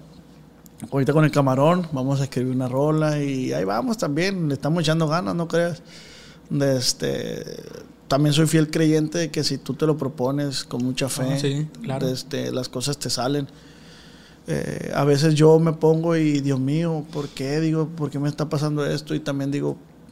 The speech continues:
Speaker 1: "Verga, pero ¿por qué?". Digo, "Dios mío, ¿por qué eres tan hipócrita?". Pues, o sea,
Speaker 2: Sí, sí.
Speaker 1: si no, me explico, si no practican ni una religión.
Speaker 2: Sí.
Speaker 1: Entonces, eh, pero siempre trato de mantenerme positivo, siempre trato de,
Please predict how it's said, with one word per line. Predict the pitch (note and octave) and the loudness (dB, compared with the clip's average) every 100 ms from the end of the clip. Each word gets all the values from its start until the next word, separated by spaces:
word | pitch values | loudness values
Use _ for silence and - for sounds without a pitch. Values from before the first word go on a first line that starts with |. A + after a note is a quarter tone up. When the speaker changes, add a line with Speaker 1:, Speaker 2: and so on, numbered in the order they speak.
| - | -14
Speaker 1:
"Verga, | C3+ C3+ D3+ D3 | -10 -6 -4 -2
pero | D3+ | -2
¿por | C#3+ B2+ | -2 -4
qué?". | C3+ | -2
Digo, | D3+ | 2
"Dios | E3 C3 | 2 2
mío, | C3 D#3+ | 2 2
¿por | E3+ D#3 | 0 -2
qué | D#3 | -2
eres | D3+ | -4
tan | D#3 D#3 | -2 -4
hipócrita?". | - B2+ - D#3 D3+ | -2 -6 -4 -6 -4
Pues, | D3 E3 D3+ | -6 -6 -6
o | |
sea, | D3 D#3 - - | -6 -8 -8 -8
Speaker 2:
Sí, | C#3 C3+ | -4 -4
sí. | D3+ | 0
Speaker 1:
si | C#3+ | 2
no, | C#3 C#3 C#3+ C3 | 2 0 -2 -4
me | C3+ | -8
explico, | C3 E3 F3 D#3+ | -8 -6 -4 -2
si | D3 | -2
no | C#3+ | -2
practican | D3+ D3 D3 D3+ | -4 -4 -4 -2
ni | D3 | -2
una | D3 | -2
religión. | C3+ C3 - D#2 - - - | -4 -6 -8 -10 -12 -18 -10
Speaker 2:
Sí. | C#3+ C#3+ D3 - - - - - | -6 -6 -8 -12 -20 -20 -18 -8
Speaker 1:
Entonces, | C#3+ C3 C#3+ C#3 D#3+ D#3+ D3 C3+ - - - - - - - - E3 | -6 0 0 2 4 4 4 0 -8 -14 -20 -20 -20 -20 -20 -20 -10
eh, | D#3 C#3 E3 - | -8 -6 -8 4
pero | E3 | 4
siempre | D3+ D#3 E3 | 6 4 2
trato | E3+ D#3+ F3 | 2 2 2
de | |
mantenerme | E3+ D#3 C#3+ C#3 D3+ | 0 0 0 0 0
positivo, | D3+ D3 B2+ - C#3 D3+ | 0 -4 -4 -2 0 0
siempre | C#3 C#3 D3 | 0 -4 -4
trato | D3 C#3 D3 C3+ | -4 -4 -4 -2
de, | A#2+ A2+ | -4 -6